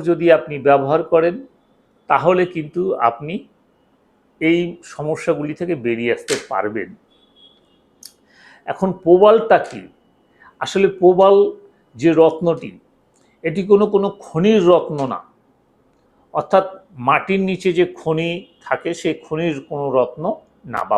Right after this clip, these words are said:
পাহাড়ের যে, উম, পাথরগুলি তৈরি হয়, সে পাথর না। এটি কিন্তু সাগরের তলদেশে প্রবাল জাতীয় একটি কীট থাকে।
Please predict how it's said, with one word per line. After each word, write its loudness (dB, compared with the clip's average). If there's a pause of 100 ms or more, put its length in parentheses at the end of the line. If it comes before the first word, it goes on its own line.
পাহাড়ের 4 (540)
যে, -2
উম, 0 (340)
পাথরগুলি -2 (100)
তৈরি 2
হয়, 2
সে -4 (120)
পাথর -2 (520)
না। -10 (2500)
এটি 0
কিন্তু 2 (920)
সাগরের 4 (140)
তলদেশে 2 (1120)
প্রবাল 6 (400)
জাতীয় 2 (160)
একটি -6 (100)
কীট -10 (120)
থাকে। -12